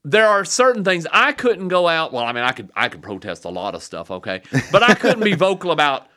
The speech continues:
Speaker 1: some things. Does that
Speaker 2: Yeah.
Speaker 1: make sense? And I get that, but that's part of my job going in.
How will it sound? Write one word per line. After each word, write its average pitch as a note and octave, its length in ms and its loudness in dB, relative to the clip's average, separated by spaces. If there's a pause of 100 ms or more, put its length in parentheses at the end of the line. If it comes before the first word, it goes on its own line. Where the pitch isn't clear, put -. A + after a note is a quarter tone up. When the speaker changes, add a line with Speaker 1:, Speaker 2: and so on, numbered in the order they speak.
(120)
Speaker 1:
some F3 560 0
things. F#2 480 -12
Does C3 160 -2
that E3+ 140 4
Speaker 2:
Yeah. G3 40 0
Speaker 1:
make E3 180 0
sense? F3 220 -2
And B3 160 2
I A#3+ 80 4
get C#4+ 240 -2
that, A#2 160 -4
but - 100 -12
that's B3 160 4
part C4 180 -2
of A3 40 -6
my F#3+ 140 0
job E3+ 320 0
going D3 300 -4
in. A2 420 -8